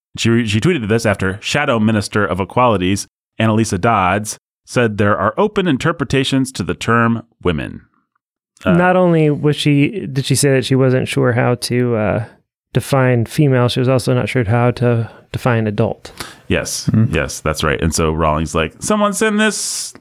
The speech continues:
Speaker 1: lady a dictionary."
Speaker 2: And a backbone.
Speaker 1: And a backbone, <laughs> which is,
Speaker 2: <laughs>
Speaker 1: which is pretty great. And
Speaker 2: <clears throat>
Speaker 1: now the IndieWire pop-up has taken over my computer, and I don't know how to make it go away because I'm a thousand years
Speaker 2: Pop-ups are
Speaker 1: old.
Speaker 2: so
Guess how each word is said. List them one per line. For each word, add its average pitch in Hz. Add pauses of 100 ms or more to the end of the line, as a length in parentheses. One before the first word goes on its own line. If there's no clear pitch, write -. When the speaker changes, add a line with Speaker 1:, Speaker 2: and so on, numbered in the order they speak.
Speaker 1:
lady 190
a 196 (540)
dictionary." 123 (220)
Speaker 2:
And 147
a -
backbone. 110
Speaker 1:
And 131
a 175
backbone, -
<laughs> -
which 202
is, 202
Speaker 2:
<laughs> -
Speaker 1:
which -
is 104
pretty 120
great. 127 (320)
And 113
Speaker 2:
<clears throat> 127
Speaker 1:
now 131 (300)
the 101
IndieWire 101
pop-up 127 (560)
has 104 (220)
taken 110
over 107
my 98
computer, 143
and 107
I 117
don't 147
know 98
how 73
to - (500)
make 147
it 117
go 139
away 147
because 127
I'm 98
a 101
thousand 135
years 117 (180)
Speaker 2:
Pop-ups 147
are 139
Speaker 1:
old. 147
Speaker 2:
so 127